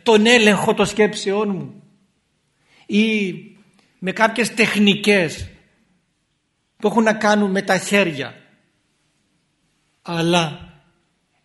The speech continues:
η αλλοίωση της διαθέσεως έχει να κάνει μέσα από την καρδιά μας.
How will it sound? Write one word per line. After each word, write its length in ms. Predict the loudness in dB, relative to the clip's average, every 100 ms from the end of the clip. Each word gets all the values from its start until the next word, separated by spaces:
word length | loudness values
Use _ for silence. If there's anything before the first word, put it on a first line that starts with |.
| _ _
η 240 | -8 -4
αλλοίωση 500 | -2 0 2 2 0
της 140 | -2 0
διαθέσεως 720 | 0 0 -2 -2 -6 -10 -16 _ _ _ _
έχει 220 | -14 -12
να 120 | -12
κάνει 480 | -12 -10 -8 -10 -12 -18 _ _ _ _ -12
μέσα 400 | -8 -8 -8 -16
από 100 | -16
την 100 | -14
καρδιά 400 | -12 -12 -12 -14
μας. 220 | -18 _